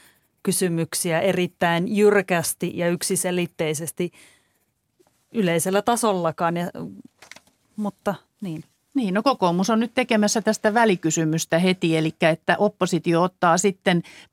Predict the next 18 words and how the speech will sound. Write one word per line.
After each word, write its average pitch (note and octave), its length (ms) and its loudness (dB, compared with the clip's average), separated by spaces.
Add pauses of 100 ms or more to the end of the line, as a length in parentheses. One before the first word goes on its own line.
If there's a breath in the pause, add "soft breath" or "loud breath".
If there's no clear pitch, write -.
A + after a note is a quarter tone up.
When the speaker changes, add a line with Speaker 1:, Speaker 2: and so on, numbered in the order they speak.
Speaker 2:
kerää G#3+ 360 4
pisteet F#3+ 540 -2
näistä D#3 400 2
asioista, D#3 560 2
että, D#3+ 300 2
että E3+ 200 -2
nyt F3+ 180 0
on E3+ 180 2
laiminlyöty, E3 720 0
hallitus E3+ 420 0
on E3+ 120 2
laiminlyönyt D#3+ 600 0
kansallisen D#3+ 580 0
edun E3+ 300 0
hoitamisen D3+ 680 0
E D3+ 240 0
U:n G#2 200 -4
suuntaan, C3+ 580 -4